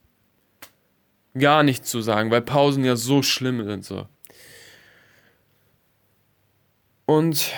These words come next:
dadurch konnte ich meine Rede auch gar nicht einmal wirklich durchmachen. Und dann gab's die entscheidende Aufnahme, also es war so, die haben das dann auf Video aufgenommen und diese Rede hat dann gezählt.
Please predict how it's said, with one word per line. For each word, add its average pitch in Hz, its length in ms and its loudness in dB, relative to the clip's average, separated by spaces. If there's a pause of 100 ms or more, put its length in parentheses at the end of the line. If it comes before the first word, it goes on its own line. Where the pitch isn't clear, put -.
(2250)
dadurch 190 640 2 (100)
konnte 160 240 -2
ich 160 100 -8
meine 156 240 0
Rede 165 300 2
auch 120 140 0
gar 135 200 0
nicht 135 260 -6
einmal 117 420 0
wirklich 131 300 -6
durchmachen. 131 640 -4
Und 113 260 -6
dann 135 280 0
gab's 131 360 0
die 131 120 -2
entscheidende 123 800 0 (520)
Aufnahme, 160 640 2
also 123 160 2
es 113 100 -4
war 120 140 0
so, 139 120 2
die 127 120 0
haben 123 100 0
das 120 140 -6
dann 123 100 -4
auf 110 160 -4
Video 160 300 2
aufgenommen 135 520 -4 (580)
und 123 580 0 (960)
diese 151 300 0
Rede 135 240 2
hat 123 160 -4
dann 120 100 0
gezählt. 107 480 -4